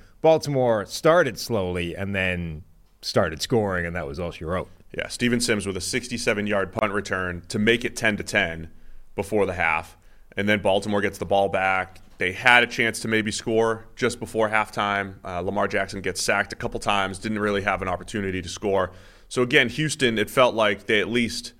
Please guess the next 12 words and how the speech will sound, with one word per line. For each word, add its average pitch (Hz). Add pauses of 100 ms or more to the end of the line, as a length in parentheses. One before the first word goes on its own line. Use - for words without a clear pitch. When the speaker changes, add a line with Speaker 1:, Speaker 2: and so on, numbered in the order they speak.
(140)
Speaker 2:
they -
had 95
the 92
momentum, 87
Sam. 82 (180)
Speaker 1:
Hmm. 78
Speaker 2:
Houston 139
had 120
an 110
opportunity 98 (580)
to, 95
um, 80